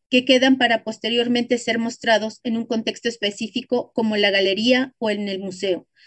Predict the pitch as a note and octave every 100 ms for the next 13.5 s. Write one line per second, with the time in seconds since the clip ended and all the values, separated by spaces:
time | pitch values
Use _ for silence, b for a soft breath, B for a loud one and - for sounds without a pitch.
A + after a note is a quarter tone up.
0 | - - A#3 A#3 A3+ B3+ C#4+ - - A3+
1 | G#3+ G#3 G3+ G#3+ E4 D#4+ C4+ C#4+ D4+ C4+
2 | A#3+ A3+ _ A3 G#3 G3 G#3 G#3+ G#3+ G#3
3 | A3+ A3 F#3+ F#3 G#3+ G3 G3+ F#3+ G3+ G#3
4 | - A3+ A3+ - G#3 F#3+ F3+ F#3+ G3+ G#3
5 | B3 C#4 _ b b b b - - -
6 | C#4+ D#4+ - D4+ B3+ C4 B3+ - - -
7 | - A3 B3+ B3 A#3+ A#3 A#3 A#3+ - A#3
8 | G#3 - F3 - - A3 G3+ G#3 G3+ G3+
9 | G3+ F#3 B3 B3 A3+ B3+ B3+ - G#3 G#3+
10 | - B3+ B3+ - A#3 A3+ A3+ - A3 A3
11 | G#3+ G3 F#3 A3+ B3+ C4+ _ A3 G#3 -
12 | A3+ A#3+ B3 B3 G#3+ G#3 A#3+ A#3+ A3+ A#3
13 | A3+ G#3+ G3+ G#3 F#3+